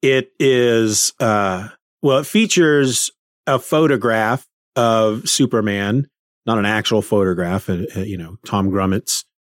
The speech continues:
art of what is a photo, black and white photograph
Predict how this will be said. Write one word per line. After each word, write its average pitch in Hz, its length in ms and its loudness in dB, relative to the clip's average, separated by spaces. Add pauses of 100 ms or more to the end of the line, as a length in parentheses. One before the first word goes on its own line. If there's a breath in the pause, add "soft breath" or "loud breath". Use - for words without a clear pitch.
(120)
art - 420 -2 (360)
of 95 380 0
what 110 380 2
is 107 280 2
a 98 160 2
photo, 104 280 -2
black 107 280 -2
and 110 100 0
white 117 180 -2
photograph 104 640 -2